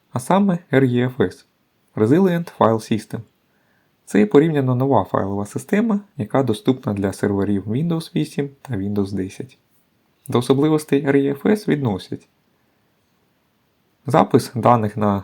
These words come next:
новий дисковий простір, а не на вже існуючий, функція Copy on Write, підвищення надійності збереження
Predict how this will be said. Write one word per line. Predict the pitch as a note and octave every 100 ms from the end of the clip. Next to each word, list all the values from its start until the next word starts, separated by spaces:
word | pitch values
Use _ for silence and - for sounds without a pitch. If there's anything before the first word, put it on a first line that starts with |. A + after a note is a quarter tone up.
| -
новий | A2 G2+ G2
дисковий | G2+ - G#2 G#2
простір, | - F#3 G#3 G3 F#3 - _ _ -
а |
не | G#2+ A#2+
на | A#2
вже | G2+ A#2
існуючий, | A#2+ C#3 A2+ F#2+ - _ _ _ _ _ _ _
функція | D#3 G3+ - F3
Copy | - D3+
on | D3 D#3
Write, | E3 B2 F2+ - _ _ _ _ _ _
підвищення | - G#2+ F3+ - F#3
надійності | C#3 G#2 A2+ C#3+ B2+ G#2+
збереження | G2+ G2+ G#2 G2+ G2